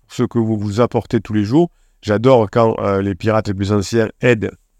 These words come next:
les bébés pirates, hein, en leur disant, ben, mets ça en application,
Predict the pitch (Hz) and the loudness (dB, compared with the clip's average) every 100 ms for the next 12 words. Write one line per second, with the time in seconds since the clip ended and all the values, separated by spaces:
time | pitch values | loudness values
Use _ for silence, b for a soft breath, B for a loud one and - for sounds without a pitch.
0 | _ _ _ 123 123 117 110 - 107 127 | _ _ _ 2 4 4 0 -2 2 4
1 | 156 101 B B - 117 117 98 98 113 | 2 -4 B B -2 2 2 0 -2 -2
2 | 104 101 107 - 104 98 98 95 98 - | 0 0 0 0 -2 -2 -4 -6 -6 -2
3 | 110 113 117 104 | 2 2 2 0